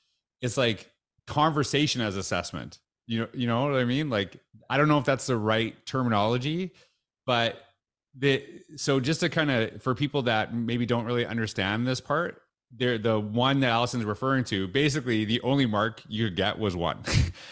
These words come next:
Like, there is no point eight point, there's one. It was one out of one, right? And the reasoning behind that is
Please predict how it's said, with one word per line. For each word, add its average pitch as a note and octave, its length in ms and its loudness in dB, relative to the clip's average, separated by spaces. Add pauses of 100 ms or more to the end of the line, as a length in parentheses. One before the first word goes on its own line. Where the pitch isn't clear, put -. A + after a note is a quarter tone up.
(160)
Like, A#2+ 100 4
there C3 160 4
is B2 80 2
no C3 380 4 (180)
point C3 320 0
eight A2+ 440 -2 (260)
point, C3 280 0
there's C3 220 2
one. B2+ 260 2
It A#2+ 60 2
was A2 140 2
one B2 280 2
out B2+ 160 4
of A2+ 60 2
one, E2+ 240 -4
right? G#2 320 -4 (220)
And B2 540 0
the A#2+ 80 -4
reasoning D3+ 520 -2
behind C3+ 380 -2
that G2+ 280 -2
is G#2 380 -2